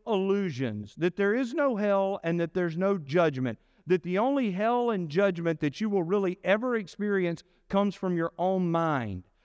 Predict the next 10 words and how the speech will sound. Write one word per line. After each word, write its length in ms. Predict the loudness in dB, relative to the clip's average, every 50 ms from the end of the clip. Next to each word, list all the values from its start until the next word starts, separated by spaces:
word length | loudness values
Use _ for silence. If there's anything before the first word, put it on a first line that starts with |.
| _ _
So 240 | 0 2 2 2 2
if 140 | 0 -2 -4
you 140 | -4 -6 -2
could 260 | 0 0 0 2 2
liberate 720 | 0 0 2 2 2 0 0 -2 0 0 0 0 0 -2
your 220 | -4 -2 -2 -2 -2
mind 800 | -2 -2 0 0 2 2 2 2 0 0 0 0 -2 -2 -2 -2
from 340 | -2 -2 0 0 0 0 2
negative 460 | 2 2 2 0 0 -2 -4 -4 -6 -4 -2
thoughts 420 | 0 0 2 0 0 -2 -6